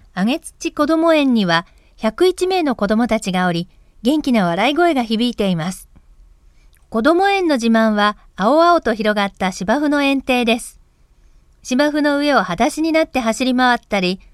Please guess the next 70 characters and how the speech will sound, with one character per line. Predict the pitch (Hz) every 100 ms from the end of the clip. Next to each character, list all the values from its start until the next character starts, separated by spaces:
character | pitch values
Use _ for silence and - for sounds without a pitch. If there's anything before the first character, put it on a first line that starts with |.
| _ -
赤 | 233 262 311
ち | 294
ゃ | 247
ん |
も | 202 185
よ | 160
ち | - 262
よ | 269
ち | - - _ -
お |
散 | 190 262 269
歩 | 269
を | 262
楽 | 240 247
し | 269
み | 254 233
ま | 262
す。 | - - _ _ _ _ _ _ - - - - -
夏 | 240 -
は | 269 233 - -
芝 | - 226 269
生 | 294
の | 294 294
上 | 294
に | 254 247 -
ス | - -
プ | 240
リ | 339
ン | 349
ク | 370
ラ | 359
ー |
を | 285
置 | 185
い | 185
て | 190 185 180 -
水 | 185 185 262
ま | 302 311
き | 302 294
を | 220
す | 196
る | 196
と、 | 190 170 - _ - -
子 | 185
ど | 214
も | 233 220
た | 190
ち | 180
が | 165 -
キ | 311
ャ | 370
ー |
キ | 339
ャ | 254
ー |
言 | 185
っ |
て | - 175 170 -
水 | 170 175 262
し | 349
ぶ | 359
き | 339 226
の | 165
中 | 202 233 202
を |
く | 180 175
ぐ | 196
っ |
た | - 190
り、 | 175